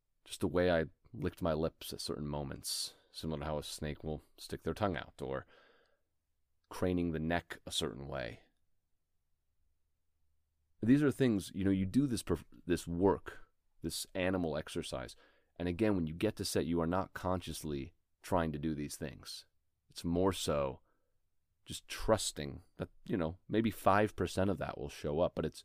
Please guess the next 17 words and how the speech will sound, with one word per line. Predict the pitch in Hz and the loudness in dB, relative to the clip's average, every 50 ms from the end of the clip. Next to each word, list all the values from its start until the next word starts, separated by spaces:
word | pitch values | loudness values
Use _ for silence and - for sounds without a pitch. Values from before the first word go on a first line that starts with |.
| - - - - - _ _ _ - | -20 -20 -20 -20 -20 _ _ _ -10
again, | 95 92 - 120 123 95 | -4 0 2 4 4 2
shifting | 87 - - - 135 - - - 127 120 | 2 -2 -2 -2 -2 -2 0 2 2 4
your | 104 95 | 2 2
physicality | - - 95 80 87 82 - 82 85 98 107 87 | 0 -2 -4 -4 -4 -4 -2 0 0 2 2 0
in | 80 73 | 0 -2
a | 76 | -2
way | 76 78 | -2 -2
that's | 78 76 78 80 | -2 -4 -4 -6
different | 80 78 73 95 95 - - 92 - | -6 -2 0 -2 0 0 -2 -4 -4
from | - - 85 80 78 | -4 -4 -4 -2 0
you. | 80 113 - - - _ _ _ _ _ _ _ _ _ _ _ _ _ _ _ _ _ _ _ _ _ _ _ _ _ _ _ _ _ _ _ _ _ _ _ _ _ _ _ _ _ _ _ _ _ _ | 0 0 -2 -2 -6 _ _ _ _ _ _ _ _ _ _ _ _ _ _ _ _ _ _ _ _ _ _ _ _ _ _ _ _ _ _ _ _ _ _ _ _ _ _ _ _ _ _ _ _ _ _
Just | - - - - - | -16 -16 -14 -14 -12
changes | - - - 85 87 92 90 90 80 - | -6 -2 0 2 2 2 2 0 0 -2
things | - 78 73 73 80 | -4 -4 -4 -4 -4
up. | 98 104 - - - - - _ _ _ _ _ _ _ _ _ _ _ _ _ _ _ _ _ _ _ _ _ _ _ _ _ _ _ _ _ _ _ _ _ _ _ _ _ _ _ _ _ _ _ _ _ _ _ _ _ _ _ _ _ _ _ _ _ _ _ _ _ _ _ _ _ _ _ _ _ _ _ _ _ _ _ _ _ _ _ _ _ _ _ _ | -4 -6 -6 -10 -18 -20 -20 _ _ _ _ _ _ _ _ _ _ _ _ _ _ _ _ _ _ _ _ _ _ _ _ _ _ _ _ _ _ _ _ _ _ _ _ _ _ _ _ _ _ _ _ _ _ _ _ _ _ _ _ _ _ _ _ _ _ _ _ _ _ _ _ _ _ _ _ _ _ _ _ _ _ _ _ _ _ _ _ _ _ _ _
So | - 110 | 2 2
beyond | 98 101 104 110 120 135 135 | 4 6 6 6 6 6 4